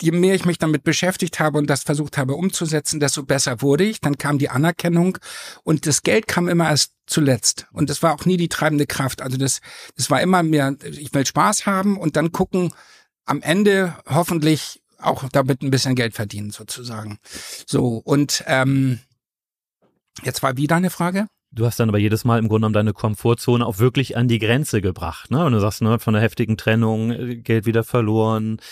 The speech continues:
Speaker 2: ähm, eine Firma aufgebaut, die irgendwann auch schwer zu führen war. Ich meine, du hattest ja nicht die
Speaker 1: Klar.
Speaker 2: Erfahrung, als einundzwanzigjähriger hundertzwanzig Leute zu führen.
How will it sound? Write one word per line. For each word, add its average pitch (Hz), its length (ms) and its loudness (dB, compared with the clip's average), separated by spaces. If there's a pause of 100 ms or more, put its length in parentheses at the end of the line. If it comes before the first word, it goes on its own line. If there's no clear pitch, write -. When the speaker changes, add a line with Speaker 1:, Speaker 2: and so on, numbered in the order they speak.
(280)
Speaker 2:
ähm, 101 640 -2 (280)
eine 151 140 2
Firma 151 280 2
aufgebaut, 123 520 2
die 131 60 2
irgendwann 127 280 2
auch 123 100 2
schwer 127 220 0
zu 131 100 -6
führen 127 240 2
war. 117 80 4
Ich 98 60 -2
meine, 113 140 4
du 107 40 2
hattest 113 160 -2
ja 117 80 0
nicht 107 120 0
die - 60 -2
Speaker 1:
Klar. 127 100 2
Speaker 2:
Erfahrung, 123 380 2
als 120 140 -2
einundzwanzigjähriger 110 760 -2
hundertzwanzig 104 460 -2
Leute 113 260 -6
zu - 140 -18
führen. - 220 -12